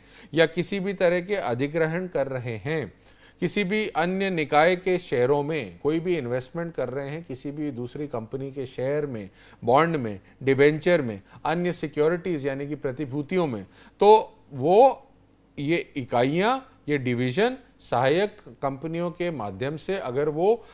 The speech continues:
हामी भर रहे हैं, अंडरराइट कर रहे हैं या कोई डीलिंग कर रहे हैं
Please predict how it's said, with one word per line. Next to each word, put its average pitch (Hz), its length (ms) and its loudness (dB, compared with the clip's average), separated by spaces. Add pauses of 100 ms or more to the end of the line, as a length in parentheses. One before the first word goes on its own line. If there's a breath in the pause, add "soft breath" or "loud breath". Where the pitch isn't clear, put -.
(100 loud breath)
हामी 156 380 2
भर 160 200 2
रहे 135 160 -2
हैं, 117 60 -6
अंडरराइट 160 560 2
कर 120 180 -2
रहे 123 180 -2
हैं 139 240 -6 (240 loud breath)
या 135 160 4
कोई 151 380 2
डीलिंग 151 460 2
कर 123 160 0
रहे 107 200 -4
हैं 139 280 -6